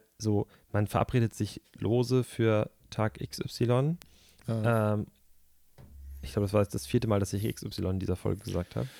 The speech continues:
Speaker 2: Dann nennen wir die X Y.
Speaker 1: <laughs> Okay. Ähm, und dann,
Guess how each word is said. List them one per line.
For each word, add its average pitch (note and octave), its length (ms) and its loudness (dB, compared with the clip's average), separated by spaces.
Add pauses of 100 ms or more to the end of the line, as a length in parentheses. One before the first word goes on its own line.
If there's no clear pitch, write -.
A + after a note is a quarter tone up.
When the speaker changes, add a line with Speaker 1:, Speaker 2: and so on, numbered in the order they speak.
(200)
Speaker 2:
Dann C3 120 2
nennen E3+ 160 2
wir E3+ 80 0
die D3 160 0
X - 160 -4
Y. - 340 -4 (280)
Speaker 1:
<laughs> E3+ 60 10 (520)
Okay. - 300 0 (1080)
Ähm, A2+ 380 4 (1200)
und B2 140 4
dann, A2+ 260 6